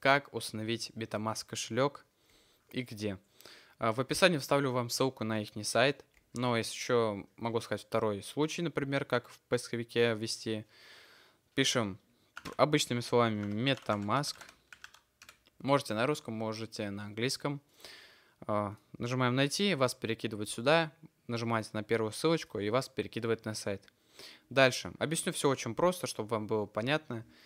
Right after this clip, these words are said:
Есть две кнопки, с-, вот такие синие, Downtown for Browser и Downtown здесь. Одно и то же, можете нажать на любую. Нажимаете дальше Install MetaMask в ваш браузер, то есть скачать MetaMask в ваш браузер. А дальше нажимаете Get,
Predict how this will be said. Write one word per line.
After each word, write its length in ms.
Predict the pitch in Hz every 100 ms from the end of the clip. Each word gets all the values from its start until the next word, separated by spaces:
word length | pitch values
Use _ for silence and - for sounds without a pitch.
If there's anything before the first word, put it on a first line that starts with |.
| - - - - -
Есть 320 | - 147 127
две 140 | 127
кнопки, 320 | 120 123 - 107
с-, 260 | - -
вот 200 | - 107
такие 240 | 104 - 101
синие, 360 | - 113 107
Downtown 640 | 101 110 117 117 110 104 98
for 300 | - 107 104
Browser 640 | 113 165 180 175 160 156 143 139
и 120 | - 147
Downtown 540 | 123 117 127 127 113
здесь. 380 | 101 101 - - -
Одно 280 | 123 135
и 40 | 127
то 200 | 160 170
же, 80 | 139
можете 380 | 123 127 -
нажать 320 | 110 110 117 113
на 40 |
любую. 420 | 110 101 104 98 - - - - - - -
Нажимаете 540 | 120 131 147 131 -
дальше 300 | - 117 -
Install 500 | - 127 120 - 107
MetaMask 400 | 104 110 110 104 - - _
в 140 | - 107
ваш 180 | 110 107
браузер, 560 | 98 104 110 139 160 -
то 80 | 107
есть 120 | -
скачать 300 | 104 - 92
MetaMask 380 | 92 98 98 -
в 40 |
ваш 160 | 101 110
браузер. 560 | 98 117 127 131 143 _ _ _ _ _ _ _ _ _ -
А 220 | 110 107
дальше 320 | 120 123 -
нажимаете 480 | 110 110 110 101 95
Get, 280 | 104 139